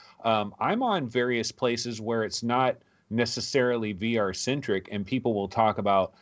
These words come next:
uh, the Oculus, and some people will be like, "Yeah, but I don't want a Facebook account." So it's, it's out there in the wide open yonder. People know about this. <clears throat> And if there was a legitimate, um, option B to the Quest,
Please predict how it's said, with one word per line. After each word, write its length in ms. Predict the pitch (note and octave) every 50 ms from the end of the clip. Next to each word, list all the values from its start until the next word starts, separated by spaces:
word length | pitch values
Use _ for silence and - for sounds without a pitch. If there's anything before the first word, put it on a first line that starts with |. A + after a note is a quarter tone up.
| _ _ _ _ _ -
uh, 220 | - G#2+ G2+ F#2+ F#2
the 160 | E2+ G#2+ -
Oculus, 600 | - G#2 A2 A#2 A#2 - C3 A2+ A2 A2 - -
and 120 | G#2 F#2+
some 160 | - - A2+ G2+
people 260 | A2+ G#2+ F#2+ G2+ G#2
will 60 | G#2
be 60 | G#2
like, 200 | G#2 G#2 G#2 F#2+ G#2
"Yeah, 260 | B2 C#3 C#3 C3+ C3
but 120 | A2+ B2
I 100 | A#2+ B2
don't 120 | B2+ B2+ B2+
want 140 | B2 A#2
a 40 | G#2
Facebook 580 | - - - B2 C3 C3 C3 - - G2+ F#2+ -
account." 380 | G2 - - G2+ F2+ E2 -
So 200 | - - C3+ C3
it's, 180 | C#3+ C#3 - - - - - - - _ -
it's 240 | C3 E3+ F3+ - B3
out 240 | A#3 C4 C#4+ C#4
there 180 | - F3+ D#3+ D3
in 80 | B2+ A#2
the 100 | G#2+ F#2+
wide 440 | F#2+ F#2 F#2+ G#2+ A2 A#2+ B2 A#2+
open 340 | B2 A#2+ B2 A#2+ A#2+ G#2+ G2
yonder. 460 | G2 G2+ G#2+ A#2+ B2+ B2+ G#2 F#2+ F2
People 340 | - - D3+ D3+ - D3 A#2+
know 240 | G#2+ G#2 G#2+ B2 C3+
about 300 | B2 A2 G#2 F2+ E2+ -
this. 340 | - F#2+ F#2+ F#2 - - - -
<clears throat> 60 | F3+ F3 A2+ - - - _ _ _ _ - - _ _ - - - _ -
And 160 | B2+ B2+ B2+
if 200 | A#2 C#3 D3+ -
there 180 | - F#3+ F3 D#3+
was 360 | C#3+ C3+ D3 D#3+ E3+ C3 D3
a 80 | C#3+
legitimate, 880 | B2+ B2 A2+ G2+ F2+ E2+ - - A#2+ C3 C#3 D3+ D3+ C#3+ D3 - - _ _ _ _ _ _ _ -
um, 380 | A#2 A2+ A2 G#2+ G#2 G2+ G2 - _
option 640 | - A2+ B2+ - - - - - D#3 C3+ A2+ G#2 F#2 F2+ F#2
B 520 | C3+ C3+ D#3 E3+ D3+ A#2+ G#2 G#2 A2 A2+ - _ _ _ _ -
to 140 | - - -
the 120 | G#3+ G#3+
Quest, 800 | G#3+ - - - C3+ C#3 D3 D3+ B2 G#2+ G#2+ G#2+ - - - -